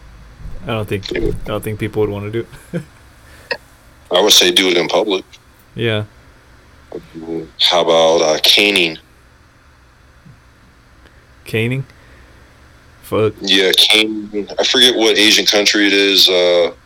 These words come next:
Speaker 2: punishment for spitting gum on the ground is, uh, caning.
Speaker 1: Really?
Speaker 2: Yeah.
Speaker 1: Oh, that is kind of like a psychopathic thing to do, is spit gum on the ground.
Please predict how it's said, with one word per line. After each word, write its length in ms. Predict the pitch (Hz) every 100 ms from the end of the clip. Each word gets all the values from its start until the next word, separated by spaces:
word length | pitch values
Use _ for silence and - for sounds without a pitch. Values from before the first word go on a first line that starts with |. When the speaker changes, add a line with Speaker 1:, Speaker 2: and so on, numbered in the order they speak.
| -
Speaker 2:
punishment 560 | - 113 117 - 107 -
for 120 | 101
spitting 460 | - - 107 104
gum 280 | 101 101 107
on 80 | 104
the 100 | 101
ground 400 | 101 98 98 104
is, 380 | 82 78 80 -
uh, 140 | - -
caning. 400 | - - 165 156 - _ - _ -
Speaker 1:
Really? 360 | 117 123 117 110 - - - - - - - - - - - - - -
Speaker 2:
Yeah. 300 | - - - - -
Speaker 1:
Oh, 140 | 147
that 140 | 156 160
is 140 | 156
kind 200 | - 147
of 80 | 135
like 200 | 120 117
a 60 |
psychopathic 680 | 107 127 117 110 117 117 113
thing 180 | 110 113
to 80 | 107
do, 160 | 110 113
is 80 | 101
spit 300 | - 113 104
gum 180 | 110 110
on 80 |
the 80 | 101
ground. 280 | 101 101 107